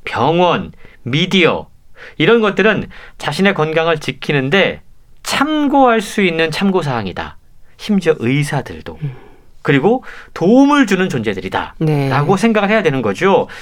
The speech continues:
Speaker 1: 내 몸을 지키는 건 나다라는 생각이 바로 건강 주권의 핵심이라는 건데요.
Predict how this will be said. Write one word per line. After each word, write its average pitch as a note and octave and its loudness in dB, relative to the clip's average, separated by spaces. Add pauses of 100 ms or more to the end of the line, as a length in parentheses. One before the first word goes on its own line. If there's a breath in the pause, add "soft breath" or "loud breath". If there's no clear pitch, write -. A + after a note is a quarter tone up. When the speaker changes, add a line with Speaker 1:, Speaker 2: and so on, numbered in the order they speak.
(260 loud breath)
Speaker 1:
내 G3+ 4
몸을 F#3 4
지키는 D3 -4
건 C#3 -2
나다라는 E3 0
생각이 C#3 0
바로 D#3+ 0 (260 loud breath)
건강 B2+ -2
주권의 A2+ -6
핵심이라는 E3+ -2
건데요. G#2+ 0